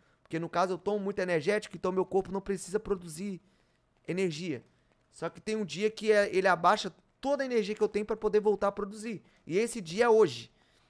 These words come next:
Então, a médica, eu já fui consultado e tal, falou que isso é bem normal, porque eu tomo muito energético. E aí, eu tava explicando pro chat que, que hoje eu abri pra fazer um R P mais de boa.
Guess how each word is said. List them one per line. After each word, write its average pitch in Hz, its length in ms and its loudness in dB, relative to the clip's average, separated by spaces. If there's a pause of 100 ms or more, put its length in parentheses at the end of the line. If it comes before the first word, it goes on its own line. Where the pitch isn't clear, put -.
(320)
Então, 151 840 0
a 143 100 2
médica, 185 520 0
eu 214 180 -2
já 135 220 -6
fui - 240 -10
consultado 147 640 -4
e 165 40 -18
tal, 151 380 -6 (280)
falou 170 320 0
que - 100 -12
isso - 80 -2
é 247 60 2
bem 214 180 -2
normal, 262 460 -4
porque - 200 -18
eu 165 80 -6
tomo 165 220 -8
muito 151 160 -2
energético. 202 680 -2 (560)
E 185 140 2
aí, 220 440 0
eu 262 40 -12
tava 240 160 -4
explicando 208 320 -6
pro 247 140 -10
chat 202 420 0
que, 269 320 -10 (160)
que - 140 -2
hoje 185 200 4
eu 208 80 6
abri 208 300 0
pra 220 120 -4
fazer 214 220 -4
um 220 80 0
R 208 120 0
P 196 160 0
mais 202 160 0
de 214 80 -8
boa. 208 400 4